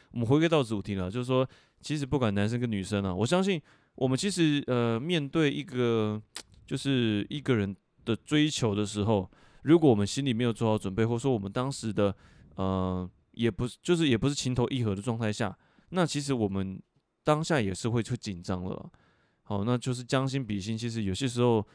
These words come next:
换位思考，我们其实去思考一下女性怎么样去面对这件事情，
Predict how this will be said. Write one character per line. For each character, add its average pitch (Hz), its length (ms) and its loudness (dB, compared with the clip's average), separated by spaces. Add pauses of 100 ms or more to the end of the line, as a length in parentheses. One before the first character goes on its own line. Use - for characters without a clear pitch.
(140)
换 160 240 2
位 151 160 4
思 120 260 -4
考， - 320 -6
我 - 160 -6
们 104 100 -4
其 127 120 -6
实 117 220 0 (540)
去 147 200 0
思 131 180 -2
考 113 180 4
一 101 40 2
下 117 140 2
女 98 180 2
性 120 200 -2
怎 98 140 -2
么 104 80 0
样 110 80 2
去 117 100 -4
面 123 160 0
对 110 120 -2
这 113 100 -2
件 110 80 0
事 110 140 -6
情， - 180 -8